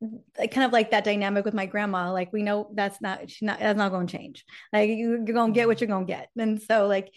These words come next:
Speaker 1: do
Speaker 2: Mm-hmm.
Speaker 1: you recommend people limit their time? Do you recommend people lovingly set boundaries? I'd love to hear a little bit about, like,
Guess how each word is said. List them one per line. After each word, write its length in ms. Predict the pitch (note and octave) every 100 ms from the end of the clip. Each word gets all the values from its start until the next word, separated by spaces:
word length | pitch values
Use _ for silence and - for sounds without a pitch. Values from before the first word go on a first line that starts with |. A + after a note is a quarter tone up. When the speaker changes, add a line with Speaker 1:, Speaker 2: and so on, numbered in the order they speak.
| -
Speaker 1:
do 60 | D#3+
Speaker 2:
Mm-hmm. 200 | C#3+ A#3+
Speaker 1:
you 140 | C4+
recommend 880 | C#4 C#4+ C#4+ C4+ C4 B3+ C4 A#3+ G#3+
people 480 | - A#3 A#3 A3+ A3
limit 320 | A3 G#3+ G#3+
their 140 | F#3+
time? 760 | F#3 - D4+ D#4 D#4 D#4 D#4 C4
Do 120 | A#3+
you 100 | A#3
recommend 580 | G#3+ G#3+ A3+ A3 G#3 G#3
people 320 | - G#3 G#3
lovingly 480 | G3+ F#3+ G3 G3+ G3+
set 300 | G3 G3 -
boundaries? 680 | A#3+ C4 C4 C4 C4 B3+ B3
I'd 140 | G#3
love 200 | G#3+ A3+ A3+
to 60 |
hear 200 | B3 A#3+
a 80 | A3
little 180 | G3+ G3+
bit 180 | G3 G#3
about, 440 | F#3 G3 G3 G3
like, 160 | G3+